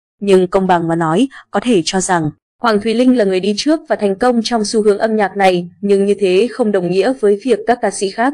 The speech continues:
cũng theo đuổi xu hướng này là ăn theo hay bắt chước. Các chất liệu trong văn hóa dân gian là tài sản chung của nhân loại, của mỗi quốc gia chứ không phải của riêng bất cứ ai.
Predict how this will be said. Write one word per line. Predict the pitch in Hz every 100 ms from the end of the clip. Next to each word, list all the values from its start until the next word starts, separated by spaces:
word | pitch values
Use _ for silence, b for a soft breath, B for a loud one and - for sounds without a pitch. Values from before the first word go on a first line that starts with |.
| 294
cũng | 214 226
theo | 226
đuổi | 208 185 165 160 180
xu | - 208
hướng | 190 214
này | 226 185
là | 175
ăn | 175 208
theo | 208 196
hay | 190
bắt | 185 -
chước. | 269 311 311 B B _ _
Các | 220 220
chất | 269
liệu | 247 196 180
trong | 214 190
văn | 190
hóa | 190 180
dân | 180 220
gian | 208 214 202
là | 180
tài | 185 180
sản | - 175
chung | 170 254 240
của | 185
nhân | 196 220
loại, | 214 202 - B -
của | 185
mỗi | 175 175
quốc | 254 262
gia | - 202 185
chứ | - 190
không | 180 220 196
phải | 190 165
của | 170
riêng | 160 196 180 180
bất | 269 -
cứ | 170
ai. | 175 180